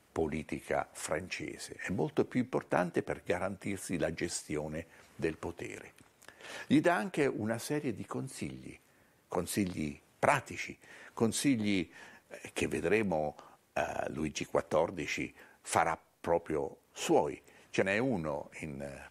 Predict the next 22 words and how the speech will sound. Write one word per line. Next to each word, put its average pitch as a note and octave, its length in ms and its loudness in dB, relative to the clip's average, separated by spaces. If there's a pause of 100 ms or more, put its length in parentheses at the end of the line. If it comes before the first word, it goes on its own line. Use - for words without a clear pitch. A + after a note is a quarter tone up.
particolare, - 760 -4
gli D2+ 160 -8
dice, D2+ 340 -6 (640)
l'espressione D#2+ 680 2
è D2+ 60 2
anche D2+ 580 -2 (100)
molto D2+ 420 0
bella, D2 540 4 (480)
e - 60 0
a C#2 60 6
me D2 160 0
piace D2+ 800 2
ricordarla, D#2 680 -2
gli D#2 120 -12
dice, D#2+ 380 -2 (380)
eh, - 320 -2
"Maestà, E2 600 0 (140)
tenga G2 380 2
presente F#2 800 2 (340)
che F2+ 440 4
i G2 180 6
nobili, E2+ 760 2